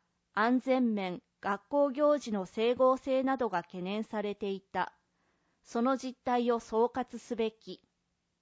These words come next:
答え、これからも学校づくり支援。特色ある教育活動を推進。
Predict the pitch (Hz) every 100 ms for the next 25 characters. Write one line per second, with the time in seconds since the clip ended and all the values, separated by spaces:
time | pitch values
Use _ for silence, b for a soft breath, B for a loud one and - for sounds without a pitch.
0 | _ _ _ _ _ - 202 226 214 165
1 | - _ _ - 214 254 269 262 254 220
2 | 185 185 - 254 269 269 269 - 220 190
3 | - 185 190 196 196 - _ _ _ _
4 | _ _ _ _ _ _ _ _ 208 -
5 | 262 294 - 285 277 220 - 220 247 262
6 | - 247 269 - 220 202 185 160 - 185
7 | 196 - - 196 185